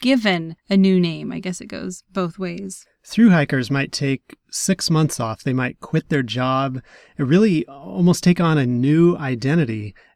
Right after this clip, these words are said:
Speaker 2: as they begin this really long hike.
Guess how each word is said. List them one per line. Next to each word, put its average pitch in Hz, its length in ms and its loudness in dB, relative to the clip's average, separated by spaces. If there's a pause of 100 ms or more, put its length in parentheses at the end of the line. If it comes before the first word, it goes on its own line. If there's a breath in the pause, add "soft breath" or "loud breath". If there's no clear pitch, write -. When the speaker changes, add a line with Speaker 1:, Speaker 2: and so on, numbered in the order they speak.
Speaker 2:
as 123 100 -6
they 131 140 0
begin 127 560 0 (200)
this 123 360 -8
really 131 480 0
long 120 480 -4
hike. 120 580 -6